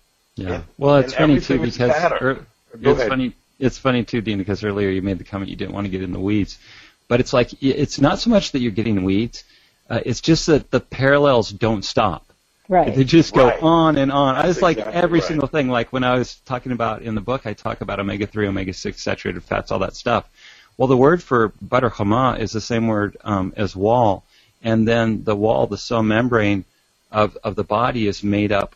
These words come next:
Speaker 1: by all of these different fatty acids, three, sixes, saturated, all this different stuff. And they do different things. And there's,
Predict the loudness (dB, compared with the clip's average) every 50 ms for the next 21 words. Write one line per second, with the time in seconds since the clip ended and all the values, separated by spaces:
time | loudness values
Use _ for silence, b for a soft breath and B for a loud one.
0 | _ _ -2 0 0 -2 -2 -2 0 2 2 0 0 0 -2 -2 -2 -4 -6 -6
1 | -4 -4 -8 -8 -8 -6 -6 -4 -2 -2 -2 0 0 0 0 0 -2 -6 -8 -8
2 | -10 -14 _ -4 -2 -2 -2 -2 -4 -6 -8 -10 -10 -10 -10 -10 -8 -8 -6 -6
3 | -6 -6 -6 -6 -4 -2 -2 -2 -4 -8 -10 -10 -10 -10 -10 -4 -2 -2 -2 0
4 | 2 2 2 4 4 2 2 2 0 -2 -2 -6 -4 0 0 2 2 2 2 4
5 | 4 4 2 0 -2 -6